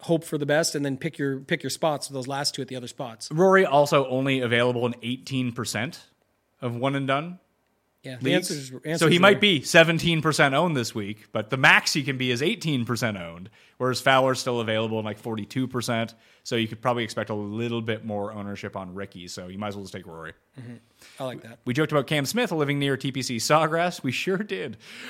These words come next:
Speaker 2: What about sixty-five hundred dollar Matthew Jordan, who was a member of the course? I mean, we talked about him. I used him in my pool, but 'cause I think
Speaker 1: Yeah.
Speaker 2: he's, like, an all right player, but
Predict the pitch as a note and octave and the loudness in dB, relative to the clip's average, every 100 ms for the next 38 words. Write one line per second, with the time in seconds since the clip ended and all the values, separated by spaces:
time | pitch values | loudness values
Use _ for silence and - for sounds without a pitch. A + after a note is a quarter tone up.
0 | F#3+ E3 F#3+ G3+ G3 G3 - G3+ - F#3 | 0 6 8 10 10 8 0 -2 -2 2
1 | F3+ E3 E3 D#3+ E3 E3 D#3+ E3+ G3+ F3+ | 4 4 0 0 2 2 0 0 -2 -4
2 | E4+ G#3+ A#2+ C#3 C#3+ D#3+ F#3 F#3+ F3+ F3+ | -4 -6 -6 -4 -2 -2 -2 -4 -4 -6
3 | A3+ C#4+ - - - _ _ _ _ _ | -6 -8 -8 -12 -12 _ _ _ _ _
4 | _ _ _ _ - A#2 A#2 A2 F#2 - | _ _ _ _ -8 -6 -2 -4 -4 -14
5 | E2+ F#2 D#3+ F#3+ F3 D3+ A#2 G#2 G2 D#3 | -18 4 6 6 4 2 -2 -4 -4 -6
6 | G2 A#2+ F2 E2+ _ _ _ _ B2 G#2+ | -4 -8 -10 -12 _ _ _ _ -6 -4
7 | C3+ A2+ A2+ A2 G#2 G#2 F#2+ A2 B2 F#2+ | -4 -4 -6 -4 -6 -6 -8 -6 -6 -6
8 | A2+ G#2+ F2 | -8 -8 -12